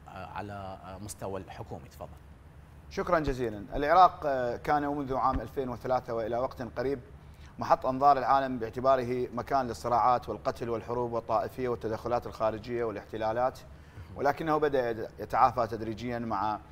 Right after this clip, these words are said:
Speaker 2: أه، تشكيل المنظومة السياسية وبدء، أه، مراحل تشكيل مؤسسات دولة، ثم القضاء على التنظيمات الإرهابية، وإشعار معظم دول العالم سواء كانت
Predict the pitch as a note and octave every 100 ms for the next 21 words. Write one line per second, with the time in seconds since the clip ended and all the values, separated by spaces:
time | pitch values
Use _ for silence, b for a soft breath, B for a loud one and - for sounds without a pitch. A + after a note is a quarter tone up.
0 | B B - A#2 A2+ A2 F#2+ - A#2 -
1 | C#3+ B2 A#2 - A2 A#2 A2+ B2 A2+ -
2 | A2+ G#2+ B2 A#2 A#2 A#2+ A#2+ A#2 A#2+ -
3 | G#2+ A2 - A2 A#2 B2 A#2+ A2 A2 -
4 | A#2 A#2+ A2+ - B2 A2 A#2+ A#2+ A#2+ A2+
5 | A2+ A#2 A#2 A2 B B B G#2+ A2 B2+
6 | C3+ G#2+ A2+ A#2 A2+ A#2+ A#2 - A#2 A2
7 | A2+ B2 A#2 A#2 A2+ A2 A2 G#2+ - B
8 | B - A#2 A#2 C3 D#3+ D3 D#3+ D#3 D3
9 | B2+ B2 A#2 G#2+ B2 A2 G#2 - A2 B2+
10 | A#2+ - B2